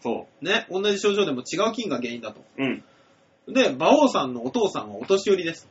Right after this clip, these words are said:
Speaker 1: はい。
Speaker 2: 仕方ない。ね、ちょっとしたもう、あの、納豆菌とかでも風邪ひくんだろ。
Speaker 1: 多分そうだろうな。
Speaker 2: うん。
Speaker 1: ビフィズス菌とかでも風邪ひくんだろう、
Speaker 2: ひくんでしょ。
Speaker 1: 多分。
Speaker 2: でも、あんた、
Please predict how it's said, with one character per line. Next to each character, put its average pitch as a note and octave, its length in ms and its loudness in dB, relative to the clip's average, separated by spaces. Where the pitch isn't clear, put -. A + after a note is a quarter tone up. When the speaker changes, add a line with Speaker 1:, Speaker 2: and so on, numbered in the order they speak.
Speaker 1:
は - 160 0
い。 - 180 -6
Speaker 2:
仕 - 120 -4
方 G3+ 200 4
な E3 140 -2
い。 - 80 -18
ね、 G#3+ 340 -2
ち - 80 -10
ょ C#3+ 40 -8
っ C#3+ 40 -12
と E3+ 140 -4
し E3 60 -10
た D#3+ 180 0
も D3+ 220 -4
う、 C#3+ 60 2
あ C#3+ 40 0
の、 C#3 100 -2
納 D3 200 0
豆 G#3+ 140 0
菌 A3 120 -6
と A3+ 80 0
か G3+ 80 2
で C#3+ 80 0
も C3 80 -4
風 D3 180 -2
邪 A#3+ 160 -2
ひ A3+ 40 -2
く F#3 40 0
ん - 20 4
だ - 60 0
ろ。 - 100 -10
Speaker 1:
多 D#3+ 140 -4
分 C#3 120 0
そ A3 100 6
う - 20 10
だ G#3 80 8
ろ A#2 80 0
う - 20 -2
な。 A#3 240 8
Speaker 2:
う D#3 140 2
ん。 G#2+ 160 -4
Speaker 1:
ビ D#3 100 4
フ F#3+ 80 2
ィ - 20 6
ズ C4 180 6
ス - 40 -14
菌 C4 140 2
と B3+ 80 2
か A3+ 40 2
で F#3 60 2
も D3 80 2
風 F3+ 180 -2
邪 D#4+ 160 -2
ひ - 60 -2
く - 20 0
ん - 60 0
だ - 0 -
ろ C4 60 4
う、 C4 100 4
Speaker 2:
ひ - 0 -
く C4+ 100 6
ん - 20 6
で C#3+ 60 4
し A#2 80 -2
ょ。 G#2+ 40 -2
Speaker 1:
多 - 0 -
分。 - 80 -12
Speaker 2:
で F4 140 8
も、 C#4 320 4
あ E4+ 180 12
ん C#4+ 60 6
た、 - 340 6